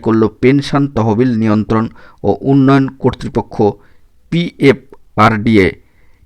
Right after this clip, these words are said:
ইউপিএস চালু হলেও পুরনো পেনশন প্রকল্প এনপিএস উঠে যাচ্ছে না। দুটির মধ্যে যে কোনো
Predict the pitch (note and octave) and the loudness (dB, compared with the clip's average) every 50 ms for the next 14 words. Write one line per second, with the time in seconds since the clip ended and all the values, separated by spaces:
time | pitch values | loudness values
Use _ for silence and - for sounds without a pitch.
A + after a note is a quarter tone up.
0 | _ _ _ - C#3 D#3 F3 E3 E3 - E3+ E3+ E3+ E3+ E3 - - - _ _ | _ _ _ 2 4 4 4 2 0 -2 0 2 2 2 0 -4 -14 -18 _ _
1 | _ _ _ _ - - G2+ F#2+ A#2 C3+ C#3 C3 - - - C#3 C3+ A2 F2 G2+ | _ _ _ _ -4 -2 0 2 2 2 2 0 -2 -2 0 2 2 4 2 0
2 | - - - _ _ _ - C#3 C#3+ D3+ D#3+ E3 E3 - - B2 B2 A#2 - C3 | -2 -6 -12 _ _ _ -4 0 2 2 2 2 0 -2 -2 -4 -2 -2 -4 -4
3 | A#2+ B2 - - G2+ - A#2+ A#2 G#2+ - C3+ C3+ C#3+ C#3+ - - _ _ - - | -4 -4 -6 -8 -6 -2 -2 -2 0 2 2 2 2 2 -4 -20 _ _ -20 -20
4 | - - - - - C3 C#3+ D3+ D3 - - D3+ D3+ D3 - - C3+ C3+ C3 - | -20 -18 -6 0 2 2 2 2 0 -4 -4 -4 -4 -4 -2 2 2 2 2 0
5 | - - - - B2 - C#3 B2+ A2+ G2+ G2+ - - - G#2+ G#2+ G#2 - - - | -10 -10 -8 -6 -4 0 0 0 0 0 -2 -2 -4 -4 -2 -2 -2 -4 -6 -14
6 | - - _ _ - G#2+ A2+ B2 C#3+ D3 C#3+ G3 F3+ D#3+ D3 C3 A2+ G#2 - A#2+ | -20 -20 _ _ -12 -8 -2 0 0 2 2 0 0 0 0 -2 -2 -2 -2 -4
7 | G2+ F#2 G#2 A#2+ - - C#3+ C#3+ | -2 -2 -4 -2 0 0 0 0